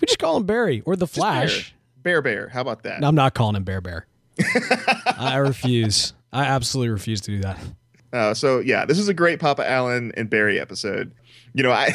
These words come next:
Speaker 2: <laughs> it's funny. I go to watch this show to be entertained and, like, have a good time, and I always do. But then,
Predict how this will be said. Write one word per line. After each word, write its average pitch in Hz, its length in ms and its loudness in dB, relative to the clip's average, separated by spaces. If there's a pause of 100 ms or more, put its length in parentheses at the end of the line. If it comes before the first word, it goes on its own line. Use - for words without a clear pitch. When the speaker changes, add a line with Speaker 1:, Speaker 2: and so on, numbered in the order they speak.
(100)
Speaker 2:
<laughs> 807 120 -2 (600)
it's - 160 -6
funny. 180 240 2
I 139 80 6
go 175 140 0
to 170 60 -2
watch 143 220 -2
this 139 140 -4
show 131 240 0
to 135 60 -8
be 127 120 0
entertained 120 480 0
and, 117 100 0
like, 110 140 0
have 113 140 2
a - 20 -8
good 113 160 0
time, 117 220 -2
and 117 100 0
I 113 60 0
always 139 400 2
do. 113 360 0 (320)
But 135 180 0
then, 180 400 0